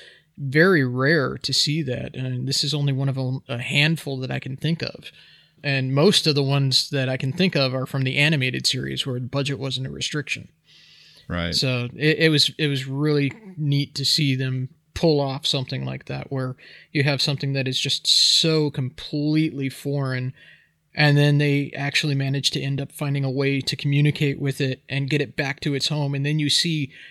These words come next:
Speaker 1: an entire planet covered with this life form,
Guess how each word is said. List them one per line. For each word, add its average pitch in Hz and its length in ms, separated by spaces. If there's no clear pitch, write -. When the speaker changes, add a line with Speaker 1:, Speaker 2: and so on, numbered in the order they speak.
Speaker 1:
an 170 100
entire 170 280
planet 170 760
covered 143 600
with 147 280
this 143 400
life 165 200
form, 131 540